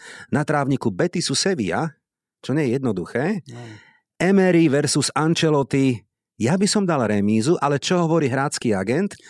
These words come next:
Speaker 1: Dvojka.
Speaker 2: Ja dám dvojku.
Speaker 1: Dvojka.
Speaker 2: Treba risknúť.
Speaker 1: Mm. Dve celých šesť. Nech je po vašom.
Speaker 2: Tak.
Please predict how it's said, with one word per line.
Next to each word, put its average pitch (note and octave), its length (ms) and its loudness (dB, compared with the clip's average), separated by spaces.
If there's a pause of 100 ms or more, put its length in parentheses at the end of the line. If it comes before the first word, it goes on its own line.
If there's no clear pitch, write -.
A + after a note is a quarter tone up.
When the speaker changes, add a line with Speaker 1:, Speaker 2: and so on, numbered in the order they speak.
Speaker 1:
Dvojka. C3 520 -2
Speaker 2:
Ja F#3+ 140 -4
dám G#3+ 180 -2
dvojku. A2 460 -8
Speaker 1:
Dvojka. E3+ 480 -2
Speaker 2:
Treba F3 160 -2
risknúť. A2+ 320 -4 (180)
Speaker 1:
Mm. B2+ 500 -4 (600)
Dve A#2 220 0
celých F#3 320 0
šesť. - 340 -4 (160)
Nech A#2 160 -4
je B2 80 0
po F#2+ 120 -4
vašom. D3+ 460 -2
Speaker 2:
Tak. - 220 -10